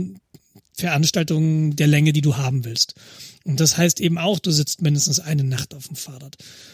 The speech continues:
Und ich weiß nicht, ob mich das reizen würde, ehrlich gesagt. Ich stell's mir ehrlich nicht so vor.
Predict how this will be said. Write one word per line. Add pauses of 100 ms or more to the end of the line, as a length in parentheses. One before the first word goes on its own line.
(260)
Und
ich
weiß
nicht,
ob
mich
das
reizen
würde,
ehrlich
gesagt.
Ich
stell's
mir
ehrlich
nicht
so
vor.